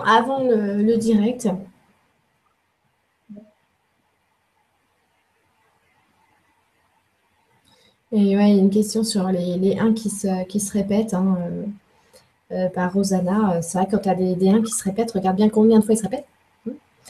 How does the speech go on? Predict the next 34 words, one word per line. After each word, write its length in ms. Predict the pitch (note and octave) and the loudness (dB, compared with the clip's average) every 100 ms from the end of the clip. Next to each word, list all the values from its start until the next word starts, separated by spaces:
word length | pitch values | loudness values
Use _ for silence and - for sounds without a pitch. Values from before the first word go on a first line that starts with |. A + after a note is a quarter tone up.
| - | -4
Quel 160 | - G#3 | 4 6
moment 160 | G#3 | 8
ils 80 | G3+ | 6
se 80 | G3 | 4
répètent. 420 | F3+ A3 C#4 - _ _ _ _ _ _ - - | 0 2 0 -2 _ _ _ _ _ _ -20 -10
Tu 80 | F3+ | -4
dis 180 | G3+ | -4
que, 80 | G#3 E3 D#3+ D#3 - _ _ _ - | 0 0 0 -4 -12 _ _ _ -12
euh, 520 | E3+ E3+ E3+ E3 E3 F3 _ _ _ _ - | -8 -6 -4 -4 -4 -6 _ _ _ _ -2
t'es 80 | |
inspiré, 720 | F3 - - G3+ G3 G3+ - - | 0 0 2 2 4 4 2 -2
euh, 160 | F3+ F3 | -8 -6
par 180 | E3+ F3 | -4 -4
la 100 | E3+ | -4
porte 320 | F#3 F3 - | -4 -8 -4
onze 400 | F#3+ F#3 F#3 - _ - | 0 0 -2 -8 _ -2
onze. 400 | G3+ G3+ G#3+ - - | 2 4 2 -2 -14
Enfin, 320 | - B2+ - | -12 -10 -6
je 120 | G3 | -6
pense 180 | - G#3 | -6 -4
que 80 | G3+ | -2
tu 220 | F#3+ - | -4 -4
voulais 220 | G3 F#3+ | 0 2
dire 340 | F#3+ G3+ G#3+ A3 - _ _ _ _ _ _ _ _ _ _ - | 2 4 4 4 -4 _ _ _ _ _ _ _ _ _ _ -4
D'accord, 320 | F#3 F3+ D3+ - | 0 2 2 0
ok, 160 | - - | -2 0
onze 220 | G3 G3+ G3 | 2 2 6
onze, 300 | G#3 A3+ A3+ - - - - - | 6 6 4 -10 -18 -16 -14 -2
euh, 220 | F#3 F3 | 2 4
baptisé 480 | E3+ F#3+ G#3 G3 G3+ | 4 2 2 6 6
le 320 | F#3+ F3 - - | 8 6 2 4
onze, 480 | A3+ A3+ G#3+ G3+ F#3+ E3 - _ - | 8 10 8 6 -2 -6 -14 _ -12
euh, 400 | F#3+ F#3 F3+ F3+ F3 | -8 -6 -4 -4 0
novembre. 640 | G3+ G3 A3+ B3 A3 | 2 6 6 6 2